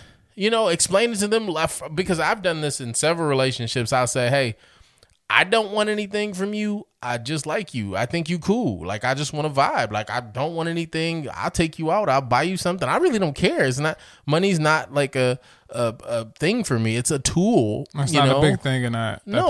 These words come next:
Speaker 1: it's,
Speaker 2: particular
Speaker 1: it, not in that particular realm, because it's a tool. And the tool would be to make us feel good, whatever we wanna do, make us happy at that particular time. So, no, I'm, I'm like, I, I'll, I'll be upfront.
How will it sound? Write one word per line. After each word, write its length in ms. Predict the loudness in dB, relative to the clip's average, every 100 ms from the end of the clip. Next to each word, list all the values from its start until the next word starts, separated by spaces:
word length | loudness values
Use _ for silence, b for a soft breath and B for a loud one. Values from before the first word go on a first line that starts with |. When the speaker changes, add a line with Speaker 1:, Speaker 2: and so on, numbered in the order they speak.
| 4
Speaker 1:
it's, 0 |
Speaker 2:
particular 260 | 4 0 0
Speaker 1:
it, 120 | 0 2
not 180 | 4
in 80 | 4
that 160 | 2 0
particular 520 | -2 -4 -4 -2 -4
realm, 320 | -2 -2 -2 -4
because 280 | -4 -4
it's 140 | -4 -4
a 100 | -4
tool. 640 | 0 2 4 2 0 -8 B B B
And 160 | -2 -2
the 80 |
tool 300 | 0 0 2
would 180 | 0 -2
be 220 | -2 -4
to 420 | -2 -2 -2 -2 -6 b b b b
make 420 | -16 -10 -10 -8
us 180 | -4 -4
feel 320 | 0 0 0
good, 480 | -2 -2 -2 -4 -8
whatever 380 | -4 -2 -2 -2
we 120 | -4
wanna 260 | -4 -6 -6
do, 320 | -6 -6 -6
make 320 | -6 -6 -6
us 300 | -6 -4 -6
happy 400 | -2 -4 -4 -6
at 100 | -4
that 180 | -2 -4
particular 380 | -4 -8 -6 -8
time. 500 | -6 -6 -6 -10 -12
So, 420 | -8 -4 -4 -6 -14 _
no, 220 | -14 -6 -4
I'm, 340 | -2 -2 -4
I'm 200 | -8 -6
like, 240 | -6 -6 -8
I, 200 | -16 -16 -4
I'll, 280 | 2 2 2
I'll 160 | 0 0
be 160 | 0
upfront. 480 | -2 -2 -2 -2 -2